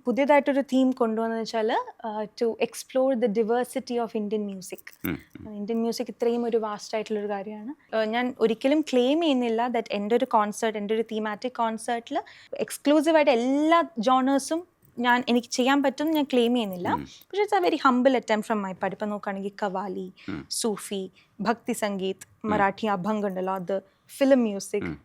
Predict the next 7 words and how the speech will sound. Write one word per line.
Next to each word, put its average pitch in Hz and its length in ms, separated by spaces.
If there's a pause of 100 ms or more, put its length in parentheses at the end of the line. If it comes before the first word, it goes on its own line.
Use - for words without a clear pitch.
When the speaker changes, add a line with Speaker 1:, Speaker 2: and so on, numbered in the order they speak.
Speaker 1:
ഗസൽസ്, 202 580 (320)
ഇതൊക്കെ 277 580
കമ്പൈൻ 240 360
ചെയ്ത് 233 440
ഇനി 277 360
ഓരോ 247 280
ജോണേഴ്സിനുള്ള, 226 960